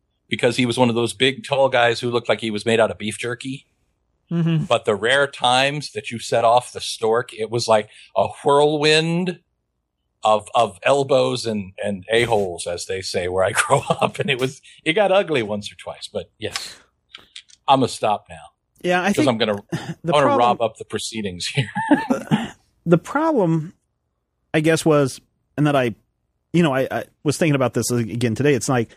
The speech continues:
Speaker 3: I didn't, um, the high school experience wasn't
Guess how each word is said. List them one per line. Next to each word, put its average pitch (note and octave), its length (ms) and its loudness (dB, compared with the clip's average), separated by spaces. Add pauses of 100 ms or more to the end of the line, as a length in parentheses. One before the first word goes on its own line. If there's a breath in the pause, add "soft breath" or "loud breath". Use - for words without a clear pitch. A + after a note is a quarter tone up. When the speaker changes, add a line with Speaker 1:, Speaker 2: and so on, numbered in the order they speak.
(400 soft breath)
Speaker 3:
I D3+ 80 0
didn't, A3+ 380 0 (920)
um, B2+ 500 -2
the C#3 80 0
high C4 140 2
school A3 220 2
experience F3 440 2
wasn't D3 360 2